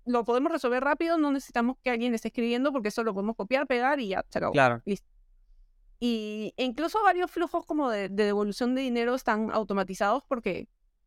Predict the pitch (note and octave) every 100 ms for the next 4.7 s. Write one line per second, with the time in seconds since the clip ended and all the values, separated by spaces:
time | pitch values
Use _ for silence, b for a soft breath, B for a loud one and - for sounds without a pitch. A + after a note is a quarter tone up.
0 | - B3+ G#3 E4 E4+ C#4+ A3+ G#3+ A#3+ B3
1 | B3 B3+ B3 A3 A#3 C4+ D#4+ B3 - G3
2 | F#3 D3 C3+ E3 G#3+ G#3 G#3+ A3 - A3+
3 | A#3 A#3 A3 G#3 G#3+ C4 C4+ C#4 C#4 C#4+
4 | C#4+ C#4+ - - D#4 D#4+ A3